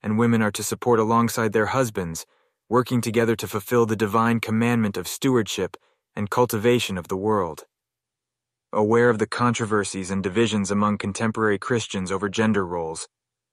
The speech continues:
Waltke urges for an approach rooted in Maldinius's wisdom. He suggests that Christians should maintain unity on core doctrines,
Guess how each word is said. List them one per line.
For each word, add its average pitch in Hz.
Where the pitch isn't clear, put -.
Waltke 120
urges 117
for 110
an 101
approach 110
rooted 117
in 110
Maldinius's 104
wisdom. 101
He 123
suggests 117
that -
Christians 117
should 107
maintain 113
unity 110
on 98
core 120
doctrines, 104